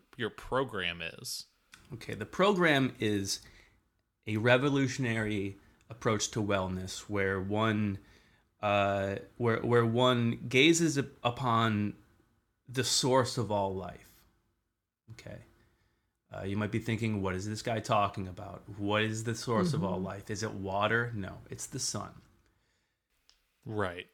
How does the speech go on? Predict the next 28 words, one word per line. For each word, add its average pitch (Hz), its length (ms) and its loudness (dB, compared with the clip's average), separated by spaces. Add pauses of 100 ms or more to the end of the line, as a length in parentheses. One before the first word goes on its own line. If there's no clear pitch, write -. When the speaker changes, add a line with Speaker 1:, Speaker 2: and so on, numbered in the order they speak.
(380)
Speaker 2:
We, 156 500 0 (420)
I 147 120 6
have 180 180 6
developed 139 460 6 (100)
a, 104 380 0 (480)
a 110 100 -2
foolproof 151 960 2 (580)
method 170 520 4
to 175 140 2
wellness 95 680 -2 (120)
that 107 140 -2
involves 104 640 0
staring 131 480 2
directly 127 760 2
into 120 180 0
the 117 120 -4
sun 101 280 -2
for 113 240 -4
up, - 180 -4 (120)
uh, 120 40 -8 (220)
for - 160 -4
as 107 220 -2
little 156 240 4
as - 100 0
forty-five 139 560 2
seconds 127 440 -2
a 120 40 -2
day. 110 460 -2